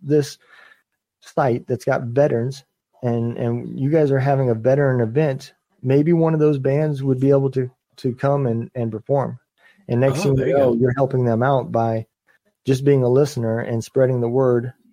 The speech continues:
Speaker 1: and they're getting a gig, and the bills are paid for another month.
Speaker 2: That's
Speaker 1: You know?
Speaker 2: wonderful. Yeah.
Speaker 1: Um, and, and we don't take any of that money.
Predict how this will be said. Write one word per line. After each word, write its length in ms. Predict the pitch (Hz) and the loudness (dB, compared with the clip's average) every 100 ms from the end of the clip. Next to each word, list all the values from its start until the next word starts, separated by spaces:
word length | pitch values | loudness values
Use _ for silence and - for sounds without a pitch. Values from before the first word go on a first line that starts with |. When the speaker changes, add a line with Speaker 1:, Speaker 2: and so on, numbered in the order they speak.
| _ | _
Speaker 1:
and 140 | 120 117 | -4 0
they're 120 | 127 | 2
getting 320 | 127 123 120 | 2 2 0
a 60 | 110 | -2
gig, 440 | 120 131 117 123 - _ _ _ - | 0 0 0 -4 -16 _ _ _ -8
and 380 | 113 113 113 104 _ _ - | -4 -2 -4 -8 _ _ -10
the 100 | 110 | 0
bills 220 | 120 123 | 2 2
are 60 | 117 | 0
paid 280 | 120 123 | 0 -2
for 80 | 120 | -2
another 240 | 117 120 120 | -2 0 0
month. 260 | 139 135 _ _ _ _ _ _ | -2 -4 _ _ _ _ _ _
Speaker 2:
That's 160 | 120 110 | -8 -4
Speaker 1:
You 60 | 110 | -2
know? 40 | |
Speaker 2:
wonderful. 340 | 85 73 - - _ _ _ _ _ _ | -4 -8 -14 -18 _ _ _ _ _ _
Yeah. 200 | - 147 - | -10 -10 -10
Speaker 1:
Um, 280 | 110 104 107 - _ - - | -8 -8 -8 -16 _ -20 -4
and, 180 | 135 135 | -2 0
and 260 | 143 139 | 2 2
we 120 | 143 180 | 4 4
don't 180 | 180 | 4
take 180 | 156 160 | 2 0
any 180 | 139 151 | 2 2
of 60 | 147 | 2
that 140 | 143 | 0
money. 380 | 139 143 147 143 | 2 0 0 -4